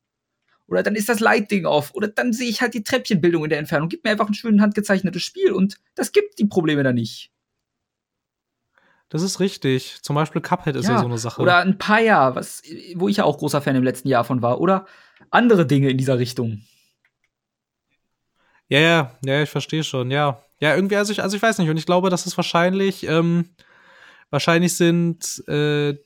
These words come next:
Speaker 2: die meisten Leute, denen es so geht, die dürften wahrscheinlich ein bisschen älter <laughs> sein als wir. Aber, ähm,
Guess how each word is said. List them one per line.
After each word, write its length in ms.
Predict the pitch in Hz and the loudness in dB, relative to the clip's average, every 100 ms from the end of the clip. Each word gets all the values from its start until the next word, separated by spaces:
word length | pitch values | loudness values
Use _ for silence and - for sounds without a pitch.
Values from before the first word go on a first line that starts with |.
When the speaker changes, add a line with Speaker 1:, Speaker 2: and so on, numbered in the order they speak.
| - | -6
Speaker 2:
die 180 | 151 135 | -4 0
meisten 380 | 127 160 - | 0 0 0
Leute, 260 | 151 160 165 | 0 0 0
denen 240 | 147 165 | -2 -2
es 140 | 156 - | -4 -4
so 100 | 143 | -4
geht, 200 | 151 151 | -4 -4
die 60 | 135 | -6
dürften 260 | 147 - | -6 -4
wahrscheinlich 400 | 139 - 147 - | -4 -2 -2 -2
ein 20 | |
bisschen 200 | 143 143 | -4 -2
älter 280 | 127 165 165 | -2 0 0
<laughs> 0 | |
sein 280 | 120 139 120 | 2 0 0
als 260 | 131 - - 127 | 0 0 -4 0
wir. 140 | 165 175 - 285 - - - - - | 2 2 0 -2 -4 -18 -14 -14 -4
Aber, 380 | 139 147 147 - - - | 0 2 0 -2 -18 -4
ähm, 320 | 135 147 151 | 0 2 2